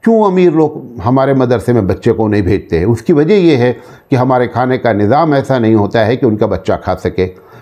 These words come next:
हमारे यहाँ रिहाइश का ऐसा इंतज़ाम नहीं होता है कि उनका मालदार का बच्चा आकर रह सके। इन दोनों बातों को मद्देनज़र रखते हुए हमने इस बात की कोशिश की है।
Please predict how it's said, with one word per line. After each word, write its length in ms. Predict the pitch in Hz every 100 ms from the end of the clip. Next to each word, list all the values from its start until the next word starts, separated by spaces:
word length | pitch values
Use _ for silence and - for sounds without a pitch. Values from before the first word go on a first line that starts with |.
| -
हमारे 300 | 127 135 156
यहाँ 120 | 147
रिहाइश 400 | 135 123 185 185
का 140 | 208 190
ऐसा 200 | 170 160
इंतज़ाम 440 | 143 139 127 127
नहीं 120 | 131
होता 220 | 107 104 123
है 40 |
कि 100 | 113
उनका 240 | 104 107 98 90 - - _ 117
मालदार 360 | 127 123 143
का 100 | 127
बच्चा 300 | 110 92 127
आकर 220 | 95 98 85
रह 160 | 90
सके। 300 | 85 85 87 - - -
इन 160 | 143 101
दोनों 300 | 131 196 202
बातों 280 | 175 147 147
को 80 | 143
मद्देनज़र 520 | 139 135 131 107 98
रखते 300 | 92 - 107
हुए 360 | 95 95 127 147 - - -
हमने 280 | - 131 123
इस 60 | 107
बात 240 | 90 87
की 100 | - 104
कोशिश 380 | 90 - 92
की 160 | - 85
है। 160 | 78